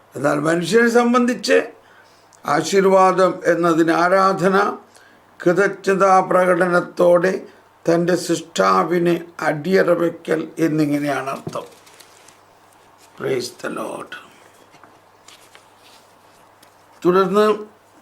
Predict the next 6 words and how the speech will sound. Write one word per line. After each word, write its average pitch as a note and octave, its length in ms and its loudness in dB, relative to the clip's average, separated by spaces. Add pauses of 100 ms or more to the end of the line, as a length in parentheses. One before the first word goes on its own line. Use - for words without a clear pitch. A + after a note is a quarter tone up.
(2750)
രണ്ടായിരത്തി F#3 720 2 (300)
അറുന്നൂറ്റി E3+ 540 -2 (100)
ഇരുപത്തിയേഴിലേക്ക് D#3 1120 -2
പോകാം. D#3+ 300 0 (1160)
ഈ - 20 6 (340)
ചലനത്തിന് G3+ 800 0